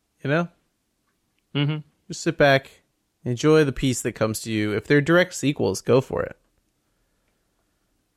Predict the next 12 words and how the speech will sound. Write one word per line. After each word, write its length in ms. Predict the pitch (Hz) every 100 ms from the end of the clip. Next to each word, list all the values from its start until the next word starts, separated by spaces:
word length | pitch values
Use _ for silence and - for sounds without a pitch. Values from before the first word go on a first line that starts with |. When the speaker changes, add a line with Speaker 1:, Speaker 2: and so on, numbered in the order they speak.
| _ _ _
Speaker 1:
Right? 240 | 107 127 -
Like, 420 | 107 98 - _ _ _ _ _ _ _
like, 140 | 123
if 80 | 127
Speaker 2:
Yeah. 100 | 175
Speaker 1:
you 60 | 135
get 100 | 120
a 40 |
Majora's 500 | 110 110 120 117 107
Mask, 480 | 107 110 104 - -
like, 300 | 104 101 -
yeah, 300 | 202 254 123